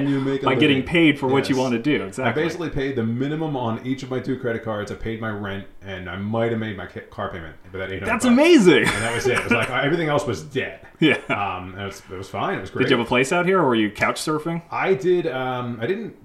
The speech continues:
Speaker 1: do the couch surfing thing right away. I,
Speaker 2: Good,
Speaker 1: I
Speaker 2: good.
Speaker 1: did actually got a place, you know, month to month place. It was like a, a one bedroom of a four bedroom bungalow.
Speaker 2: In the city?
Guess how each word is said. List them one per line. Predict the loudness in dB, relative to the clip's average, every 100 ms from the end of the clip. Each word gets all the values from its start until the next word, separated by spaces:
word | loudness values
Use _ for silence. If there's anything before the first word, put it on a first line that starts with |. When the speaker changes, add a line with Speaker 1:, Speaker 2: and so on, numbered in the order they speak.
| -12
Speaker 1:
do | -10
the | -8
couch | -8 -8 -8
surfing | -14 -14 -16
thing | -16
right | -14 -12
away. | -10
I, | -6
Speaker 2:
Good, | -6 -6
Speaker 1:
I | -4
Speaker 2:
good. | -4 -4
Speaker 1:
did |
actually | -8 -6 -6 -6
got | -8 -6 -4 -6
a | -10
place, | -6 -4 -6 -10 -16 -18 -20 -20 -20 -16
you | -12
know, | -4
month | -4 -2
to | -4
month | -4 -4
place. | -4 -4
It | -8
was | -12
like |
a, | -10 -12
a | -14 _ _ _ -12 -6
one | -4 -4 -2
bedroom | -2 -2 -4
of | -4 -2 -2
a | -4
four | -4 -4
bedroom | -4 -6 -6
bungalow. | -8 -8 -10 -10 -4
Speaker 2:
In | -2
the |
city? | 0 -2 -2